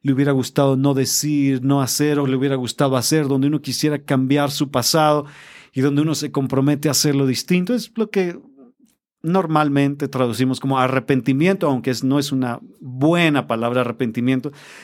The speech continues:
pero es esta teshuvah la que nos hace como revisar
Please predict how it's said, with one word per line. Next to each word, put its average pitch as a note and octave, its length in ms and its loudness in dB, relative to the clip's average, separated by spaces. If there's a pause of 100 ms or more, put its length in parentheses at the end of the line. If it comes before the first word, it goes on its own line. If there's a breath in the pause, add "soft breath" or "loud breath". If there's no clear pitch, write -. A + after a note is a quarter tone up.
(100)
pero F#3 160 2
es G#3 100 0
esta A3+ 340 -2
teshuvah F#3 600 0
la E3+ 180 -4
que D#3+ 80 -6
nos D3 220 -2
hace D#3+ 240 -6
como D#3+ 240 -10
revisar F#3+ 1200 0